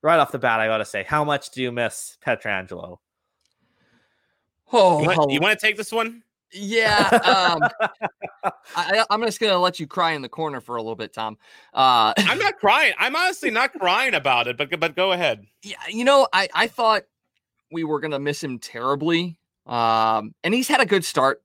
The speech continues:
Speaker 2: for Vegas this year. I, I, I, it's, it's definitely a shame that he's not in Saint Louis, but I'm okay with it. I'm not missing him as much as I thought I would,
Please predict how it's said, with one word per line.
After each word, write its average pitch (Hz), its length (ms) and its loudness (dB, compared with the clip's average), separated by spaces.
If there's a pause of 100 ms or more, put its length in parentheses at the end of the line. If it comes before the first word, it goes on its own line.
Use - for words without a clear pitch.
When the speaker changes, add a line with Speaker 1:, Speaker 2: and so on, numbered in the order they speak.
Speaker 2:
for 156 140 -8
Vegas 127 400 -4
this 147 200 -4
year. 151 240 0
I, 127 280 -4
I, 131 60 -8 (280)
I, 90 140 -16
it's, 156 280 -10
it's - 240 -6
definitely 190 440 0
a 147 60 2
shame 143 320 -2
that 131 40 -6
he's 127 160 -6
not 117 300 -4
in 139 180 -6
Saint 117 320 -10
Louis, 117 480 -2 (640)
but 170 320 4 (1120)
I'm 247 180 2
okay 294 540 2
with 320 220 0
it. 120 80 -2
I'm 151 120 2
not 220 200 2
missing 226 320 0
him 220 80 -2
as 165 100 -2
much 160 220 0
as 156 80 -8
I 147 100 0
thought 165 520 0
I 151 120 0
would, 127 600 0